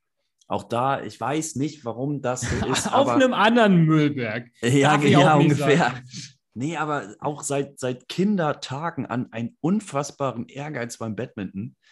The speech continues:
Speaker 1: Ähm, da wird, da, da, ich kann das nicht zulassen, dass der Ball auf den Boden fliegt. Und das könnte ich auch wirklich sechs, sieben, acht Stunden spielen. Und da ist es
Speaker 2: Krass.
Speaker 1: wiederum mir auch egal, anders als, äh, beispielsweise beim Volleyball oder besser gesagt dann beim Beachvolleyball,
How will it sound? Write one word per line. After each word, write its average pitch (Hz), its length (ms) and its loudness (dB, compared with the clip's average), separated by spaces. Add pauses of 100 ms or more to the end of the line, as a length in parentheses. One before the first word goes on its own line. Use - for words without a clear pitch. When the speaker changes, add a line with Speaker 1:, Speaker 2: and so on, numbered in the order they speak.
(320)
Speaker 1:
Ähm, 101 720 -12 (400)
da - 260 -14 (160)
wird, - 380 -14 (520)
da, 131 120 -10
da, 127 160 -12
ich - 160 -14
kann - 140 -6
das 311 140 0
nicht 170 120 -2
zulassen, 202 400 -2
dass 131 160 -4
der 135 100 -4
Ball 139 180 -2
auf 131 120 -4
den 131 100 -8
Boden 135 260 -6
fliegt. 104 380 -12 (1160)
Und 127 280 -6
das 117 140 -8
könnte 156 280 -2
ich - 260 -6
auch 127 200 -2
wirklich 127 520 -8
sechs, 127 360 -8
sieben, 120 300 -6
acht 107 240 -10
Stunden 101 320 -8
spielen. 90 440 -12 (380)
Und 104 160 -2
da 170 140 2
ist - 180 -8
es 160 80 -8
Speaker 2:
Krass. - 60 -8
Speaker 1:
wiederum 143 320 -2
mir 131 180 -4
auch 113 140 -8
egal, 120 320 -6
anders 113 320 -8
als, 98 400 -10
äh, - 100 -18
beispielsweise 95 680 -10
beim 85 440 -12
Volleyball 92 540 -8
oder 78 160 -12
besser 82 280 -12
gesagt 85 300 -12
dann 87 120 -12
beim 85 180 -10
Beachvolleyball, 90 760 -10